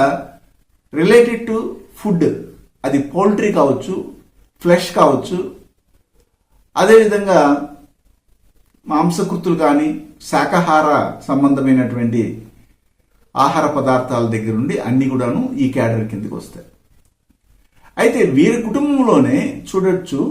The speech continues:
మనము మెంటల్లీ డిజార్డర్స్‌తో ఉన్నవాళ్ళు, సైకలాజికల్ ప్రాబ్లంతో ఇబ్బంది పడుతున్న వాళ్ళు, సైకో ప్రాబ్లమ్స్‌తో ఉన్నవాళ్ళు, అదేవిధంగానే ఇంపార్టెంట్గా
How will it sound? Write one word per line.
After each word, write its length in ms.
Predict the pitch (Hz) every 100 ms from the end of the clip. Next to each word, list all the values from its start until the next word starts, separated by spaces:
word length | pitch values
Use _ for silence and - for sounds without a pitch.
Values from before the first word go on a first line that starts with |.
| - 143
మనము 280 | 135 123 147 254 - - _ 131 151
మెంటల్లీ 380 | 208 262 262 202 160
డిజార్డర్స్‌తో 500 | 160 165 156 - 143
ఉన్నవాళ్ళు, 380 | 131 117 90 85 - - - _ _ _ -
సైకలాజికల్ 800 | - 302 254 247 233 226 214 -
ప్రాబ్లంతో 400 | 175 160 165 170 123
ఇబ్బంది 280 | 127 143 131
పడుతున్న 320 | 123 117 117 110
వాళ్ళు, 240 | 107 113 - -
సైకో 320 | 156 185 208 214 208 - - - 135
ప్రాబ్లమ్స్‌తో 520 | 131 127 127 - 120 110
ఉన్నవాళ్ళు, 440 | 107 104 110 170 - - _ _ _ _ _ _ _ _ _ _ _ _ _ -
అదేవిధంగానే 960 | 175 254 262 233 233 214 208 202 226 247 269 - _ _ _ _ _ _ _ _ _ _ _ _
ఇంపార్టెంట్గా 760 | 175 214 233 247 247 233 220